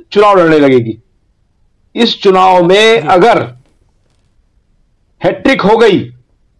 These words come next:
Speaker 1: तीसरी बार आ गए, तो ये राजीव कुमार जी जो हैं, जो ये चाह रहे हैं, जिस अदा से ये बोल रहे हैं, ये next promotion ले लेंगे,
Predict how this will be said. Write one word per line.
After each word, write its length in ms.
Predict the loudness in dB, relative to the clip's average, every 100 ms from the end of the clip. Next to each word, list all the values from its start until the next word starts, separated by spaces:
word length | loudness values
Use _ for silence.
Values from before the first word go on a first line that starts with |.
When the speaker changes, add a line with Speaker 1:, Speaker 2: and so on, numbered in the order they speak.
| _ -8
Speaker 1:
तीसरी 260 | -4 0 2
बार 160 | 2
आ 80 | 2
गए, 180 | 0 -2
तो 320 | -4 -2 0
ये 180 | 2 2
राजीव 400 | 2 2 0 0
कुमार 360 | 0 0 0 -2
जी 100 | 0
जो 140 | 0
हैं, 500 | 0 0 0 -2 -6 _ _ -2
जो 200 | 2 2
ये 80 |
चाह 280 | 2 0 2
रहे 280 | 2 2 2
हैं, 240 | 0 -2 -6 _ _
जिस 200 | -6 -2
अदा 220 | 0 0 0
से 160 | 0
ये 60 | 0
बोल 240 | 2 2
रहे 200 | 2 0
हैं, 120 | 0 -2 -8 _ -2
ये 100 | 0
next 240 | -2 -2
promotion 380 | 0 0 2 2
ले 100 | 2
लेंगे, 280 | 0 -2